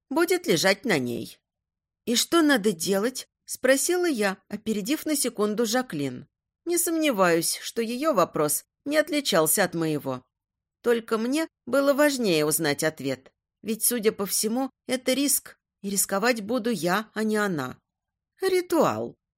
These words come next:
Кейра положила руку с длинными ногтями на стол, пробарабанила несуразицу и добавила: «Мистера Двейна придётся забрать из больницы. Там проводить ритуал невозможно.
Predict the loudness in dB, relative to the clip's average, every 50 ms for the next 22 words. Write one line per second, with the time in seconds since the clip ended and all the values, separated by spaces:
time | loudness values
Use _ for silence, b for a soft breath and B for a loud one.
0 | _ _ _ _ _ _ -2 0 0 2 2 0 0 2 4 6 6 6 4 4
1 | 2 2 2 2 2 0 -2 0 -2 -2 -2 -2 0 0 0 2 2 0 -2 -2
2 | -2 -2 -4 -4 -6 -8 -6 -4 -4 0 0 0 2 0 0 0 -2 -4 -6 -4
3 | -4 -4 -6 -6 -12 _ _ _ _ _ 0 0 2 4 4 4 4 4 4 4
4 | 2 4 2 2 2 2 2 0 0 0 2 4 4 4 4 2 -2 -4 -4 -4
5 | -4 -4 -6 b b b b -6 -2 2 4 2 4 4 2 2 2 0 -2 -4
6 | -4 -4 -6 -10 _ _ _ _ _ _ _ _ _ _ -8 -4 -2 0 0 0
7 | 0 -2 -2 2 2 4 4 4 2 2 0 0 0 0 -2 -2 -4 -4 -2 -2
8 | -4 -4 -6 -8 -8 _ -4 -4 -2 0 2 2 2 2 -2 -4 -4 2 4 4
9 | 4 4 4 2 2 2 0 -2 -4 -2 0 2 4 4 4 2 0 -2 -2 -2
10 | -2 -2 -2 -2 -6 -10 _ _ _ _ _ _ -4 -2 0 0 0 0 0 0
11 | 4 6 6 6 6 2 -2 -2 -2 -4 -2 2 4 6 8 8 8 8 4 2
12 | 0 0 0 0 2 0 0 0 -2 -2 -2 -2 -4 -4 -4 -4 -6 -6 -6 -8
13 | -12